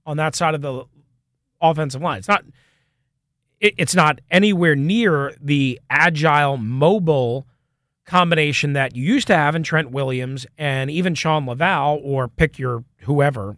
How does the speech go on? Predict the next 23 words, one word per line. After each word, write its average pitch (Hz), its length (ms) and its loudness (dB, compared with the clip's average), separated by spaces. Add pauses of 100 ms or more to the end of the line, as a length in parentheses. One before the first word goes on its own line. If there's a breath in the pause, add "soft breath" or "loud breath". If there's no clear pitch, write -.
(160)
left 135 260 -4
guard. 165 400 2 (960)
Clearly, - 480 2 (580)
it 196 120 6
is 175 200 2
a 147 160 4
much 156 500 2
less 175 220 0
mobile, 160 280 0 (220 soft breath)
but 262 220 2 (280)
you 147 140 -2
have, 302 320 2 (160)
you 185 100 -18
still 294 220 2
have 294 220 4
that 175 260 2 (140)
on 175 100 2
the 151 60 0
right 254 240 2
side 120 320 -4
with 131 180 -8
Sheriff, 156 640 0 (800)
uh, 135 300 0